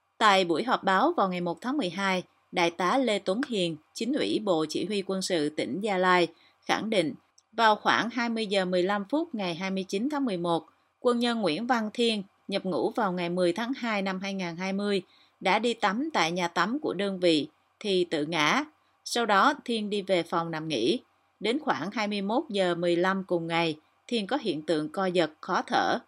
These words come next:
Thấy biểu hiện lạ của Thiên, đơn vị đã sơ cứu ban đầu và đưa đi cấp cứu tại Trung tâm Y tế huyện Đức Cơ. Đến khoảng hai mươi hai giờ cùng ngày thì Thiên tử vong. Theo V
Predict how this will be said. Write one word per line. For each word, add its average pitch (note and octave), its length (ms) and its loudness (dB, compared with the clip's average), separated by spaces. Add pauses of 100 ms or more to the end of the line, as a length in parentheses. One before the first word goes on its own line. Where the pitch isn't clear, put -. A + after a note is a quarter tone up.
(480)
Thấy C4+ 240 2
biểu D3+ 180 2
hiện F#3 220 -2
lạ D#3 180 2
của C3+ 160 -6
Thiên, G3+ 380 -2
đơn F#3+ 220 -2
vị D3+ 200 2
đã D#3+ 220 2
sơ G#3 180 -4
cứu G3+ 240 -6
ban G3+ 240 -2
đầu E3 280 0 (260)
và F#3 260 2
đưa G3 180 -2
đi F#3+ 140 0
cấp C4+ 200 -4 (100)
cứu A3+ 320 0
tại D#3+ 240 0
Trung F#3 260 -6
tâm F#3+ 180 -4
Y F#3 160 0
tế G#3 280 0
huyện E3 240 -2
Đức B3 120 -2 (100)
Cơ. F3+ 260 2 (540)
Đến A#3 240 0
khoảng G3+ 300 0
hai A3 160 -4
mươi G#3+ 160 -4
hai G3+ 240 -2
giờ F3+ 200 2
cùng E3 260 -4
ngày E3 260 -2
thì E3+ 160 -2
Thiên F#3 240 -8
tử - 240 -6
vong. F#3 240 2 (600)
Theo F#3+ 240 0
V E3+ 100 -6